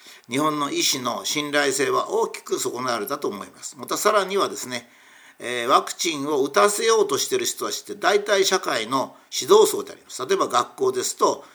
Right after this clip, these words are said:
教育長とか教育委員会、先生方ですね。それから会社ですと会社の社長さんとか役員さんとか、まあ、そういう人たち。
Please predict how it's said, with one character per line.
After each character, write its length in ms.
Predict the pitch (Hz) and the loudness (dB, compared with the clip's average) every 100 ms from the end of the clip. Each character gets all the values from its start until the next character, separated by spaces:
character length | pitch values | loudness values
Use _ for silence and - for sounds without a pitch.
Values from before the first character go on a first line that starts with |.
| _ - | _ -2
教 180 | - 127 | 2 2
育 180 | 120 - | 2 -2
長 220 | 120 104 | -4 -2
と 100 | 156 | -2
か 140 | 131 | -2
教 200 | - 123 | 0 0
育 200 | 123 110 | 0 -2
委 40 | 110 | -8
員 140 | 107 | -10
会、 260 | - - - _ _ - _ | -14 -16 -16 _ _ -20 _
先 260 | - 131 135 | -4 0 2
生 220 | 143 127 | 2 2
方 280 | 110 - - _ | 0 -6 -14 _
で 80 | 104 | -12
す 140 | 107 | -6
ね。 280 | 160 190 190 _ _ _ _ _ | -2 -2 -4 _ _ _ _ _
そ 100 | - | -6
れ 80 | 143 | -2
か 120 | 147 | 0
ら 420 | 143 135 135 131 | 2 2 0 -4
会 220 | - 160 160 | -2 0 2
社 160 | 165 | 0
で 100 | 151 | 0
す 140 | 160 - | -2 0
と 220 | 175 143 | 0 0
会 220 | - 127 | 0 0
社 100 | 135 | 0
の 100 | 127 | -2
社 160 | 113 123 | -2 -2
長 240 | - 165 | 0 0
さ 140 | 139 123 | 0 -2
ん 80 | |
と 100 | 101 | -6
か 160 | - 85 - _ - | -12 -14 -20 _ -6
役 280 | 113 - | -4 -2
員 180 | 165 131 | -2 -2
さ 180 | 101 98 | -4 -6
ん 60 | 90 | -10
と 100 | - | -16
か、 180 | - - _ _ | -20 -20 _ _
ま 100 | - | -8
あ、 20 | 113 | -2
そ 140 | 123 | 2
う 20 | |
い 20 | 135 | 2
う 20 | |
人 180 | - 101 | 2 -4
た 60 | |
ち。 160 | - | -12